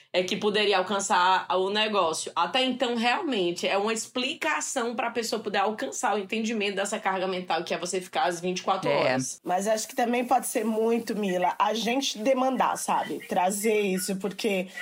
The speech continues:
Speaker 3: é como as meninas falaram, a gente tá lá. Mas assim, quando a gente tem a, a,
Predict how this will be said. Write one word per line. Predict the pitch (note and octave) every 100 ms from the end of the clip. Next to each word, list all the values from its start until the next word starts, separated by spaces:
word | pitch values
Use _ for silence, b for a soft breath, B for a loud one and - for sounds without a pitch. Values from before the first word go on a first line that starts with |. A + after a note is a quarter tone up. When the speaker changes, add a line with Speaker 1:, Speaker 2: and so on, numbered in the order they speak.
| B
Speaker 3:
é | -
como | - G#3
as | A3
meninas | A#3+ A#3 A3+ A3
falaram, | B3+ G#3+ F#3+
a | G3
gente | G#3+ -
tá | B3+
lá. | A3 B B B B
Mas | G#3 A3+
assim, | C4 B3 B3
quando | G3+ A3+
a | A3
gente | A3+ A3+
tem | - A#3+ A#3
a, | A3+
a, | - A3